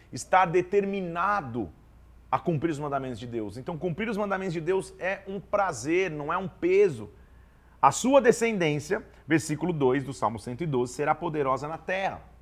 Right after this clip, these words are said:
Será abençoada a geração dos justos. Na sua casa haverá prosperidade e riqueza,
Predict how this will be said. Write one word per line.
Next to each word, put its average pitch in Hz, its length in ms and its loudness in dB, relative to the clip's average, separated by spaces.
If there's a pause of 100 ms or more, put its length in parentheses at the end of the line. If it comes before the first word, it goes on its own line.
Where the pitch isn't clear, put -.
(840)
Será 156 260 8
abençoada 180 600 2
a 170 40 -4
geração 147 360 -4
dos 147 140 -4
justos. - 520 -12 (220)
Na 139 200 4
sua 262 360 -2
casa 175 540 -2 (200)
haverá 143 340 4
prosperidade 131 840 0
e 127 40 -8
riqueza, 117 520 -8